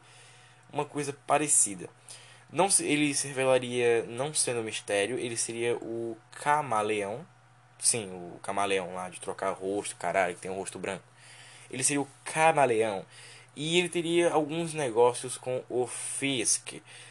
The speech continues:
Só que o Fisk não apareceria na franquia, ainda bem. Ah, ele teria umas coisas com o Fisk, tanto que, hum, teria uma cena onde você veria a carteira dele. Tem esse negócio por aí na internet. Que teria um, que você veria na carteira dele o nome Fisk,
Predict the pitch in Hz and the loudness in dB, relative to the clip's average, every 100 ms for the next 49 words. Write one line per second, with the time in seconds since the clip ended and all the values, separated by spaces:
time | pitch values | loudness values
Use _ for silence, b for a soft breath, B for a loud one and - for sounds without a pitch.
0 | - - 117 127 131 - 127 120 120 117 | -8 -6 -6 -6 -6 -4 -4 0 -2 0
1 | 120 107 104 - 127 - 139 147 - 120 | -2 -2 -4 -4 -6 -6 -6 -6 -4 -6
2 | 101 98 104 156 - B B B B B | -6 -6 -6 -8 -12 B B B B B
3 | B - 110 113 113 113 - 151 156 160 | B 0 4 6 6 6 4 0 -2 -2
4 | 160 151 135 135 170 - 127 135 - - | -2 -4 -6 -6 -8 -8 -2 -2 -2 -4
5 | 165 175 - 156 156 127 120 113 - - | -4 -4 -10 -8 -8 -8 -8 -10 -8 -8
6 | 110 113 107 - - 117 117 101 98 101 | -4 -4 -2 2 2 0 -4 -6 -4 -2
7 | 98 - - 98 95 92 113 113 90 - | -2 -4 -8 -4 -4 -2 -2 -2 -6 -14
8 | _ _ _ - - - 101 98 90 - | _ _ _ -20 -20 -8 -6 -6 -8 -12
9 | - - 90 90 - 90 87 90 110 113 | -12 -8 -8 -10 -10 -12 -12 -6 -6 -6
10 | - B B B B - 131 135 139 131 | -12 B B B B -12 -6 -6 -6 -8
11 | - - 120 113 113 117 117 - 104 - | -10 -6 -4 -2 -2 -2 -2 -2 -8 -8
12 | 101 101 98 120 113 - 110 120 123 - | -6 -4 -2 -2 -4 -6 -6 -6 -6 -8
13 | 131 123 - | -4 -4 -4